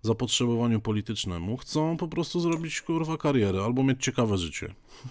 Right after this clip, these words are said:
<laughs> No fajnie, berylują w telewizji, w ogóle są zapraszani, dostają nagrody Człowieka Roku, kurwa, tak jak Binienda i tam ktoś jeszcze, Gazety Polskiej. I na tej zasadzie to wygl-, na ty-, na tym to w-,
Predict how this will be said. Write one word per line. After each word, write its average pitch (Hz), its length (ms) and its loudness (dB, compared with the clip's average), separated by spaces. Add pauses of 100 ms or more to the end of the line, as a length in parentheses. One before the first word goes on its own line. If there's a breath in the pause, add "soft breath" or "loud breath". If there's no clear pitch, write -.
<laughs> 165 100 2
No 185 80 6
fajnie, 107 560 2
berylują 104 440 8
w 92 40 -2
telewizji, 95 520 0
w 87 60 -4
ogóle 90 260 -2
są 87 180 -2
zapraszani, 95 560 -2
dostają 92 500 -2
nagrody 95 380 0
Człowieka 90 440 -2
Roku, 101 300 -2
kurwa, 104 360 -2
tak 104 160 -6
jak 95 100 -6
Binienda 104 520 0
i 92 60 -4
tam 95 140 -6
ktoś - 300 -8
jeszcze, 87 360 -8
Gazety 95 380 -6
Polskiej. 95 460 -8 (1800 loud breath)
I 151 60 4
na 160 120 6
tej 180 160 6
zasadzie 160 380 2
to 165 140 0
wygl-, 165 280 2
na 160 120 2
ty-, 147 120 -6
na 156 140 0
tym 151 380 -4
to 160 140 -4
w-, 139 160 -8